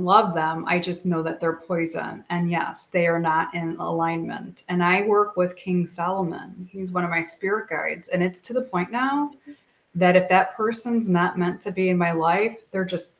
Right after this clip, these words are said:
plucked out. They're like, "You're just plucked out. Like, I don't even have to worry about it. I don't even have to ask the question. They just vanish." And it's so nice when you elevate that high.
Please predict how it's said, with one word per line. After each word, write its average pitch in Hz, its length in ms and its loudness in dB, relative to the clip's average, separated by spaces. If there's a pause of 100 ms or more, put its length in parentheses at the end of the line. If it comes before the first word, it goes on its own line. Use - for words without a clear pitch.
(200)
plucked - 500 0
out. 156 420 -4
They're 240 140 2
like, 262 160 2
"You're 330 100 -8
just 339 180 -2
plucked 233 260 4
out. 160 260 4
Like, 175 120 -2
I 190 40 4
don't 214 120 6
even 196 80 2
have 196 120 -4
to 170 80 -6
worry 165 320 4
about 160 280 2
it. - 120 -4
I 170 60 0
don't 180 80 4
even 185 160 4
have 180 120 2
to 185 140 -2
ask 170 220 2
the 175 60 -10
question. 165 420 0
They 165 100 -2
just 165 240 -2
vanish." 160 680 -4
And 170 100 -6
it's 170 120 -10
so 180 300 0
nice 170 420 0
when 165 100 -4
you 165 160 -4
elevate 160 380 -10
that - 140 -14
high. - 280 -6